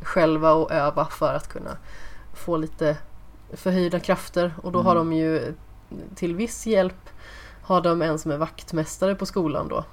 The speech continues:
Speaker 1: som, eh, eh, också är en, en magiker.
Speaker 2: Är det Finch?
Speaker 1: <laughs> Ja, han är lite snällare,
Speaker 2: Ah, okej.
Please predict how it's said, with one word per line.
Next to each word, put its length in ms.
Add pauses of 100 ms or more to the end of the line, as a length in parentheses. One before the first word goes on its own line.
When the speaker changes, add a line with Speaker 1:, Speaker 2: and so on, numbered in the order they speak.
(400)
Speaker 1:
som, 460
eh, 200 (1160)
eh, 180
också 280
är 320 (100)
en, 280
en 140
magiker. 600 (320)
Speaker 2:
Är 80
det 80
Finch? 460 (1800)
Speaker 1:
<laughs> 120 (720)
Ja, 340
han 140
är 120
lite 360
snällare, 600 (160)
Speaker 2:
Ah, 300
okej. 200